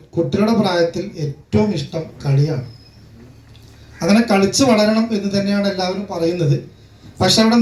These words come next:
നഷ്ടപ്പെടുന്നത് നമ്മുടെ ലക്ഷ്യബോധം എന്താണെന്ന് പലപ്പോഴും നമ്മൾ മറന്നു പോകുന്നുണ്ട്.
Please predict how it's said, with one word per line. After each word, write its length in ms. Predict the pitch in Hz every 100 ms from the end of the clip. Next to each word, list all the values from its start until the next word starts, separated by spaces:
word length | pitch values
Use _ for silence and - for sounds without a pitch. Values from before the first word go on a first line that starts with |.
| 208
നഷ്ടപ്പെടുന്നത് 840 | - - 262 233 202 180 165 165 196 - - - 175
നമ്മുടെ 240 | 180 208 196
ലക്ഷ്യബോധം 600 | 190 - 247 247 247 247 220
എന്താണെന്ന് 600 | 202 208 185 180 170 175 202 -
പലപ്പോഴും 440 | 165 160 170 175 175
നമ്മൾ 200 | 160 156 160 -
മറന്നു 300 | 160 160 196
പോകുന്നുണ്ട്. 400 | 180 147 135 135